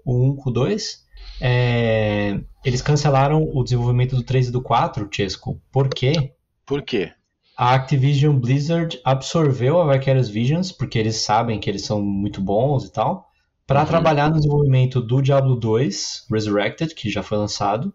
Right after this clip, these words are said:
Speaker 2: É, de fato, eles trabalharam.
Speaker 1: Overwatch dois e Diablo quatro.
Speaker 2: Que
Speaker 1: Então,
Speaker 2: bosta, hein?
Speaker 1: e assim, eles, é, a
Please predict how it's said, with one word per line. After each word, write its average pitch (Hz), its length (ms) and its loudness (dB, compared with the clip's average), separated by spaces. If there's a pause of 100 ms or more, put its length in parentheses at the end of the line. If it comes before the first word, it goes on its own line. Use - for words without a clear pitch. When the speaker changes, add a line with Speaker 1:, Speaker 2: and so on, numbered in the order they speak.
(180)
Speaker 2:
É, - 220 -4
de 95 120 -8
fato, 98 320 -4
eles 95 100 -10
trabalharam. 95 500 -4
Speaker 1:
Overwatch 151 500 2
dois 139 640 -2 (140)
e 123 480 0
Diablo 120 380 0
quatro. - 400 -6 (400)
Speaker 2:
Que 113 140 -2
Speaker 1:
Então, 113 240 0
Speaker 2:
bosta, 127 160 4
hein? 113 480 0
Speaker 1:
e 139 100 0
assim, 135 300 2
eles, 127 400 0
é, 143 200 -4
a 117 460 -4